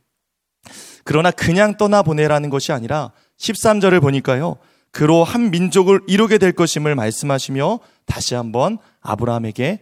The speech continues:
위로의 말씀을 주셨습니다. 자, 함께 십사 절 말씀 읽겠습니다. 아브라함이 아침에 일찍이 일어나 떡과 물 한 가죽 부대를 가져다가 하갈의 어깨에 메어주고 그 아이를 데리고 가게 하니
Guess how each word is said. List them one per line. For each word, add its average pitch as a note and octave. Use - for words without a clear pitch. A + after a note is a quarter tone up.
위로의 D#3
말씀을 B2
주셨습니다. -
자, -
함께 A#2
십사 C3
절 D3
말씀 B2+
읽겠습니다. G#2+
아브라함이 C3+
아침에 A#2+
일찍이 D3
일어나 A#2+
떡과 C3+
물 B2
한 C#3+
가죽 B2+
부대를 A#2+
가져다가 G#2+
하갈의 E3
어깨에 D3+
메어주고 A#2+
그 A#2+
아이를 G#2+
데리고 A2+
가게 G#2
하니 A2